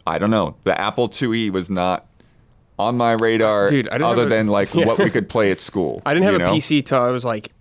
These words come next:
Speaker 2: seventeen or eighteen.
Speaker 1: Yeah.
Speaker 2: <laughs> So I, I didn't get to play, like, any of that stuff. I'm sorry.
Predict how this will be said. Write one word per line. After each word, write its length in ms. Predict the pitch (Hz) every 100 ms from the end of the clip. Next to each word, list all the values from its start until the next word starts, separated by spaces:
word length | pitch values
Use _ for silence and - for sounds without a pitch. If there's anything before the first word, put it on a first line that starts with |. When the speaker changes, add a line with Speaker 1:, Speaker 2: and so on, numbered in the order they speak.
| _
Speaker 2:
seventeen 640 | - - 127 123 - 110 101
or 80 | 101
eighteen. 440 | 104 - 98 98 - -
Speaker 1:
Yeah. 180 | - 90 220
Speaker 2:
<laughs> 100 | -
So 260 | 180 151 127
I, 180 | 135 135
I 100 | 165
didn't 140 | 190
get 100 | 190
to 60 | 175
play, 160 | 147 170
like, 140 | 151 156
any 160 | 160
of 80 | 147
that 160 | 127 123
stuff. 140 | 117
I'm 140 | 120
sorry. 360 | - 131 120 113